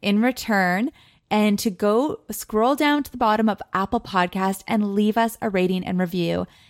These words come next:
And next week, you have your chance to be featured as our weekly podcast review feature. So it's a really fun trade-off. And honestly, like I said, it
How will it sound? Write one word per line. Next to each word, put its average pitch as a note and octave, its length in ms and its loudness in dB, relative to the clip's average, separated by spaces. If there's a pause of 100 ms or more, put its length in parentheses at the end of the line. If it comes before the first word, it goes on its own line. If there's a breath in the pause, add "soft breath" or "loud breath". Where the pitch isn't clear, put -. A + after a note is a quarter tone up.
And G#3+ 260 2
next A#3+ 380 -2
week, A3+ 220 0
you A3+ 80 2
have B3 300 -2
your B3+ 80 0
chance G#3 400 -2
to - 80 -14
be F#3+ 80 -6
featured F#3 720 -2
as F3 340 0
our E3+ 440 2 (200)
weekly F#3+ 560 -4
podcast F#3+ 540 -4
review F#4 240 0
feature. - 540 0 (380 soft breath)
So B3+ 200 -2
it's B3 140 -2
a B3+ 40 0
really C4 200 0
fun C4+ 260 -2
trade-off. F#3+ 460 0
And G3+ 120 -2
honestly, F3+ 520 -2
like - 460 -4
I F3+ 120 0
said, E3 320 0
it - 220 -6